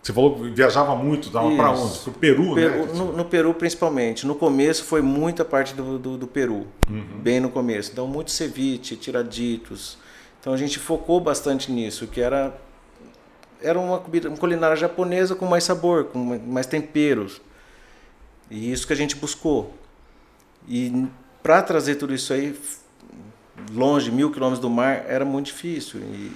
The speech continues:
Speaker 2: então a gente ia, ia pra São Paulo, é, ia no Ceagesp de madrugada,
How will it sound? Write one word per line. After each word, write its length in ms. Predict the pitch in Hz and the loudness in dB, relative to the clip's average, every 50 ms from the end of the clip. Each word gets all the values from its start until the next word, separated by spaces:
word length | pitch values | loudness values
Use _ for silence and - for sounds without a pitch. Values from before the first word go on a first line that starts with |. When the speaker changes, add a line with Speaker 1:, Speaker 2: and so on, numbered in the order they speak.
| 101 107 | -12 -12
Speaker 2:
então 240 | 104 104 - 139 139 | -12 -6 -2 0 0
a 40 | |
gente 240 | 139 143 143 - 151 | 0 -2 -2 0 0
ia, 160 | 143 131 123 - - - - - - - - _ _ | 0 0 0 -4 -10 -18 -20 -20 -20 -20 -20 _ _
ia 140 | 135 139 143 | -4 -2 0
pra 100 | - 143 | 0 0
São 200 | - - 143 135 | 2 2 0 0
Paulo, 580 | - 151 147 147 143 135 117 107 101 - - - - _ _ _ - _ - - - | 0 0 2 4 4 2 2 0 -4 -8 -14 -20 -20 _ _ _ -20 _ -20 -18 -12
é, 580 | - 107 107 107 107 107 107 107 107 107 104 98 | -8 -6 -4 -2 -2 -2 -2 -4 -4 -6 -6 -6
ia 120 | - 117 123 | -2 0 0
no 100 | 131 127 | 0 0
Ceagesp 580 | - - 135 127 110 123 127 131 131 - 131 | 2 2 2 4 4 4 4 4 4 2 -4
de 60 | 127 131 | -2 -2
madrugada, 760 | 135 131 131 123 120 123 127 127 123 117 98 95 87 92 | 0 0 0 0 2 4 4 4 2 0 -2 -6 -8 -10